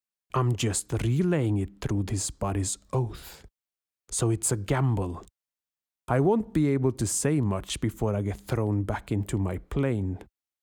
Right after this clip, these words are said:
weakened like I haven't since the poisoning. So ask your remaining two questions, Brendan.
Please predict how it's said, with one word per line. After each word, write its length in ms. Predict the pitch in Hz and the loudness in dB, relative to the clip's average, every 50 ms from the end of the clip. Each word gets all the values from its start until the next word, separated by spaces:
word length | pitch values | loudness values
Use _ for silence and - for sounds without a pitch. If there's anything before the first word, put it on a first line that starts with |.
| _ _ _ | _ _ _
weakened 760 | - 117 131 139 139 - - - 113 98 90 90 92 98 - - - _ _ - | 0 2 2 2 2 0 -4 -6 -4 -2 -2 -2 -4 -6 -8 -12 -18 _ _ 0
like 240 | 131 120 117 - - | 0 0 2 0 -2
I 60 | 113 | -2
haven't 540 | 101 - - 110 107 107 107 98 95 95 - | -2 0 -2 -2 -2 0 0 0 -2 -2 -2
since 420 | - - - 107 95 95 - - | -4 -2 -2 0 0 0 -2 -4
the 100 | - - | -6 -8
poisoning. 800 | - _ _ - 120 113 107 98 - - 110 92 90 87 85 92 - - - _ _ _ _ _ _ _ _ _ _ _ _ _ _ _ _ _ - | -10 _ _ -2 -2 -2 0 -2 -2 -2 -2 -2 -4 -4 -6 -8 -12 -18 -20 _ _ _ _ _ _ _ _ _ _ _ _ _ _ _ _ _ -6
So 240 | - - 123 113 - - | -4 -2 -2 -4 -4 -4
ask 460 | - 127 127 123 120 - - - - | 0 0 2 2 2 0 -4 -4 -2
your 120 | - 110 107 | 0 0 2
remaining 580 | 110 104 104 107 117 117 110 107 104 101 101 | 2 2 2 2 2 2 2 2 0 -2 -2
two 200 | - - 110 101 101 | -4 -2 -2 -2 -4
questions, 1080 | - - - 147 147 147 - - - 95 92 92 - - - - - - - - - - - _ | -6 -4 -4 -2 -2 -2 -4 -4 -4 -4 -4 -4 -4 -4 -4 -6 -6 -8 -10 -12 -16 -20 -10 _
Brendan. 560 | - 104 104 98 95 92 92 87 85 - | -4 -2 -2 0 -2 -2 -2 -4 -6 -10